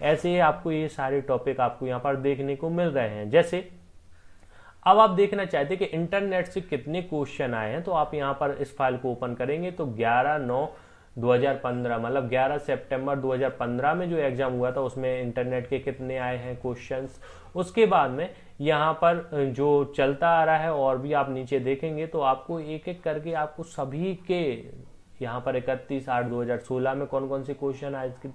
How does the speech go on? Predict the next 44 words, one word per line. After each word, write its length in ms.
थे 120
इसके 320
बारे 260
में, 100
मतलब 400
आपको 480
ह-, 120
प्रत्येक 500
वर्ष 420
का 180
और 320
हर 240
एक 320
टॉपिक 400
को 120
यहाँ 240
पर 100
लिया 320
गया 140
है। 100
मतलब 260
आपके 260
जो 120
फिफ्टी 360
को 180
टू 100
क्वेश्चंस 500
अभी 140
तक 160
सीपीसीटी 580
में 120
होते 360
थे 160
उन 180
सभी 240
को 120
टॉपिक 400
वाइज 300
डिवाइड 360
किया 200
गया 140
है, 60
साथ 420
में 200